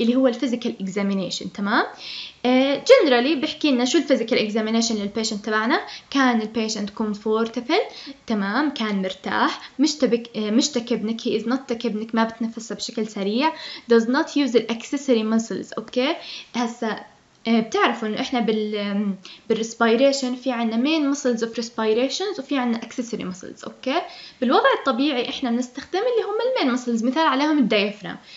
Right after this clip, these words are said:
لما الواحد بيكون in distress وعنده هايبوكسيا بيستخدم الأكسسوري muscles، تمام؟ أوكي؟ زي الستيرنوكليدوماستويد، هاي بتدل على إنه البيشنت عنده severe hypoxia.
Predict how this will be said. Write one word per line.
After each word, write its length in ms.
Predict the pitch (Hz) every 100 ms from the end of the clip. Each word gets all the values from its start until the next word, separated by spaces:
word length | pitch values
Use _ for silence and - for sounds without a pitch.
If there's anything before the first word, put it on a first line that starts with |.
| - -
لما 160 | 226
الواحد 360 | 226 311 - 220
بيكون 260 | 247 285 254
in 220 | 226 240
distress 400 | 254 - 202 202
وعنده 240 | 214 208 214
هايبوكسيا 640 | 214 302 294 - 226 226 - -
بيستخدم 440 | 226 - 320 269 240
الأكسسوري 680 | 233 240 - 247 233 190
muscles، 280 | 185 - - -
تمام؟ 320 | 226 233 311 - - - 240
أوكي؟ 260 | 233 302
زي 200 | 247 311
الستيرنوكليدوماستويد، 1160 | 269 254 - 285 254 247 254 208 190 - 180 - -
هاي 160 | 339
بتدل 460 | 349 220 180 285 349
على 240 | 220 220
إنه 140 | 233 240
البيشنت 440 | 254 277 240 226
عنده 220 | 262 240
severe 380 | 220 220 240 339
hypoxia. 580 | 349 349 202 - -